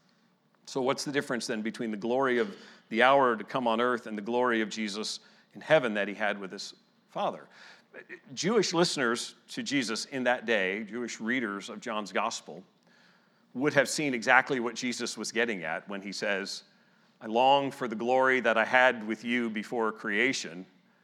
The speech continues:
That is, that is a, an, an unequivocal claim at being God, that I shared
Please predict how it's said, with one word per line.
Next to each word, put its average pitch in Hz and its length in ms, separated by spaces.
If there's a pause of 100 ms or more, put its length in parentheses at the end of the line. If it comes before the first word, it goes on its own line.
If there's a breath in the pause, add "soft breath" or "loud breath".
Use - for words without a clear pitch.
(180)
That 131 140
is, 120 320 (180)
that 127 140
is 117 240 (340 soft breath)
a, 135 40 (180)
an, 123 160 (100)
an 110 200 (120)
unequivocal 170 1040
claim 139 520
at 127 220
being 123 460
God, 117 580 (560 soft breath)
that 117 160
I 147 400
shared 147 640